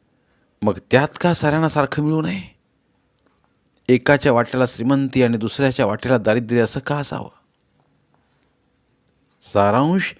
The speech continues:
गरिबीची चीड बिंबाच्या वागण्यात आणि बोलण्यात दिसेनाशी झालेली होती, परंतु तिच्या मनातून ती गेली नव्हती,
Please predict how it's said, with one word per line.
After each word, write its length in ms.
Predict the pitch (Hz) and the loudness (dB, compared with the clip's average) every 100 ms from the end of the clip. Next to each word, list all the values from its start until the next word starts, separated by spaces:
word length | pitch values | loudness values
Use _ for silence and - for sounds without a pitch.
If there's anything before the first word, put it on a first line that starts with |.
| _ _ _ _ - - | _ _ _ _ -10 -2
गरिबीची 460 | 117 127 131 120 | 2 2 0 -4
चीड 340 | 113 - 123 110 | -4 0 0 2
बिंबाच्या 440 | 107 110 113 113 | 0 2 0 0
वागण्यात 540 | 101 95 104 123 127 - | 2 2 0 -4 -6 -6
आणि 140 | 110 | -2
बोलण्यात 360 | 92 101 104 90 | 0 0 -2 -4
दिसेनाशी 560 | 92 - 101 95 98 | -8 -6 -4 -4 -6
झालेली 300 | 87 90 85 | -8 -8 -8
होती, 400 | 80 - - _ _ _ _ _ _ _ _ _ _ _ _ | -10 -14 -18 _ _ _ _ _ _ _ _ _ _ _ _
परंतु 280 | 131 170 160 | 0 0 -4
तिच्या 180 | 170 165 | 0 2
मनातून 440 | 120 120 165 190 | 2 0 -2 -6
ती 100 | 170 | -6
गेली 220 | 143 113 107 | -4 -2 -4
नव्हती, 500 | 95 - - - | -8 -12 -18 -18